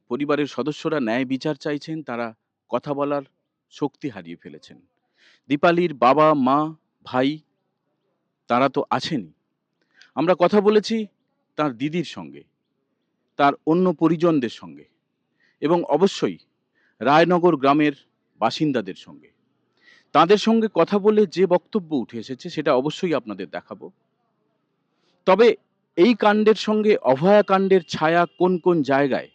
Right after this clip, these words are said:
সেটা আপনারা ইতিমধ্যে কেউ কেউ জেনে গেছেন। আরও একবার আপনাদের মনে করিয়ে দিচ্ছি, দু হাজার চব্বিশ সালের নাইন্থ আগস্টে আরজি কর মেডিকেল কলেজ হাসপাতালে কর্তব্যরত যে চিকিৎসককে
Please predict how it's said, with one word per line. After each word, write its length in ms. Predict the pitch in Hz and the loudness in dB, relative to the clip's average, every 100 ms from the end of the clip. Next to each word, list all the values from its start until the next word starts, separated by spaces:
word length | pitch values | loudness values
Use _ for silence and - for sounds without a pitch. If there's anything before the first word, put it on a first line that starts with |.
| _ _ _ | _ _ _
সেটা 280 | - 156 156 | -8 -4 -2
আপনারা 280 | 147 151 151 - | -2 -2 -6 -6
ইতিমধ্যে 500 | 123 151 151 - 139 | -6 -4 -4 -4 -6
কেউ 200 | 127 120 | -2 -4
কেউ 220 | 127 113 | -4 -6
জেনে 240 | 104 98 | -6 -6
গেছেন। 280 | 92 87 90 - | -8 -10 -12 -6
আরও 200 | 143 180 | 0 2
একবার 280 | 156 135 123 | 2 0 -2
আপনাদের 340 | 110 117 143 | -4 -10 -10
মনে 200 | 107 90 | -10 -14
করিয়ে 260 | - 76 71 | -16 -20 -20
দিচ্ছি, 320 | _ - - _ _ _ _ - - | _ -20 -20 _ _ _ _ -20 -2
দু 80 | 165 | 2
হাজার 240 | 196 202 196 | 4 4 2
চব্বিশ 420 | - 185 175 202 | 2 0 0 -4
সালের 300 | - 202 185 | -2 -2 0
নাইন্থ 380 | 139 165 175 165 | 0 0 -2 -2
আগস্টে 460 | 151 175 - 98 | 0 -2 -4 -6
আরজি 260 | 95 139 160 | -4 -4 -2
কর 160 | 175 160 | -2 0
মেডিকেল 360 | 151 156 156 147 | -2 -2 -4 -2
কলেজ 260 | 147 143 120 | -2 -2 -4
হাসপাতালে 640 | 127 - 143 156 165 160 | -10 -8 -6 -4 -4 -4
কর্তব্যরত 720 | - 160 - 131 135 135 131 135 | -6 -8 -8 -4 -2 -2 -2 -4
যে 180 | 113 113 | -4 -10
চিকিৎসককে 840 | 127 147 - 160 143 - 170 | -10 -14 -10 -8 -8 -4 -4